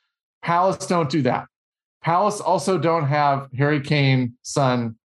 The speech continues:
and our new boy Kulusevski. Um, so they, they can't rely on this, uh, you know, attacking trio that can turn a turnover into an opponent third touch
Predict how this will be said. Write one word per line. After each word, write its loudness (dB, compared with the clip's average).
and 2
our 0
new 2
boy 2
Kulusevski. -2
Um, 0
so -2
they, 0
they 0
can't -2
rely 2
on 2
this, -4
uh, 0
you 2
know, 0
attacking 0
trio 2
that -2
can 2
turn 0
a 0
turnover 0
into 0
an 4
opponent 0
third 0
touch 0